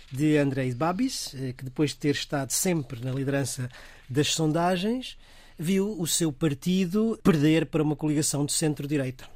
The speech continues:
Tinha sido eleita em dois mil e dezassete com a promessa de limpar o país da corrupção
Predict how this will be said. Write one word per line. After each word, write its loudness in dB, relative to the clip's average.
Tinha 2
sido 2
eleita 4
em 2
dois 0
mil 2
e 2
dezassete 0
com 0
a 2
promessa 0
de 2
limpar 4
o 2
país 2
da 2
corrupção 0